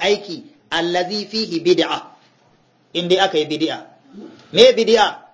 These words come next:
Aikin da ba ya da asali. Shi ne bid'a.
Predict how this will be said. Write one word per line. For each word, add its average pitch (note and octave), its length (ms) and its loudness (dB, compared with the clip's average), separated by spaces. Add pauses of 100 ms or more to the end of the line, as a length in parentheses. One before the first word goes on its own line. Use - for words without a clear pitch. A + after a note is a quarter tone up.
(240)
Aikin G3 580 0
da E3 140 4
ba F#3 420 0
ya E3+ 140 2
da D#3 140 -2
asali. C#3+ 480 -6 (1200)
Shi F#3 280 -4
ne E3+ 160 0
bid'a. D3 440 -2